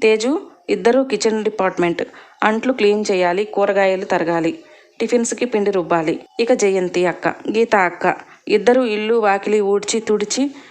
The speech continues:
బట్టలు కూడా ఉతికేయాలి. అత్తయ్య, మీరు రోజు బయట వాకింగ్ చేస్తూ మొక్కలకి నీళ్లు పోయాలి. నేను ఉదయం సాయంత్రం వంట చేస్తాను," అంది వసుధ. "మేం కూరలు తరగం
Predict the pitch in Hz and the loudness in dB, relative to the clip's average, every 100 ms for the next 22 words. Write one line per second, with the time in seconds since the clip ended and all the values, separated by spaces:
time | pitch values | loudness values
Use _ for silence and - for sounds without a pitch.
0 | - - 220 233 220 202 220 208 - 190 | -6 0 2 2 2 2 2 0 0 0
1 | 175 160 - - - - - 226 233 240 | 0 0 -4 -8 -20 -14 -4 0 2 2
2 | 277 311 208 196 - - _ - _ 202 | 4 2 2 0 -4 -10 _ -20 _ 2
3 | 220 240 240 208 208 214 196 196 208 196 | 4 4 2 2 4 2 2 0 0 0
4 | 185 - 190 185 190 220 214 196 190 196 | -2 0 0 0 0 0 2 0 0 0
5 | 180 170 165 175 - 214 220 208 208 220 | 0 0 -2 -4 0 0 2 0 2 2
6 | 240 233 196 196 214 208 180 190 196 180 | 0 0 0 0 0 0 0 0 -2 -2
7 | - 165 165 - 190 196 170 - 165 - | 0 -2 -2 -2 -2 0 -2 0 -2 -4
8 | - 247 247 240 240 247 233 185 185 190 | 0 0 2 4 4 4 6 4 4 -2